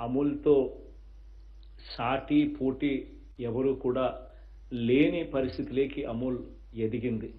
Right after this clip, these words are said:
ఈరోజు ప్రపంచంలోనే, ప్రపంచంతో పోటీ పడతా ఉన్న సంస్థ అమూల్ ఎదగడం. ఈ అమూల్ వల్ల వచ్చే ఇంకొక మంచి ఏమిటి అనంటే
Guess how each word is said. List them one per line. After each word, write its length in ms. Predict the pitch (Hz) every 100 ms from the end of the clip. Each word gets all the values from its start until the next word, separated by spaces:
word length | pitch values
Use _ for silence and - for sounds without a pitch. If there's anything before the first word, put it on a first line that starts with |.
| - - - - - - - -
ఈరోజు 300 | 117 131 131
ప్రపంచంలోనే, 840 | - 117 127 143 147 143 139 143
ప్రపంచంతో 760 | 143 - 165 - 151 156 147 143
పోటీ 300 | 143 123 131
పడతా 300 | 120 113 120
ఉన్న 220 | 113 110 110
సంస్థ 360 | 107 110 - 131 110 - -
అమూల్ 260 | 101 117 110
ఎదగడం. 400 | 104 104 101 110 - - - 147
ఈ 120 | 143
అమూల్ 360 | 135 160 190
వల్ల 300 | 185 180 180
వచ్చే 380 | 170 165 - 170
ఇంకొక 360 | 139 143 160 160 143 - - - - - - -
మంచి 500 | 107 107 139 147 185
ఏమిటి 320 | 170 165 160 156
అనంటే 580 | 139 135 143 180 -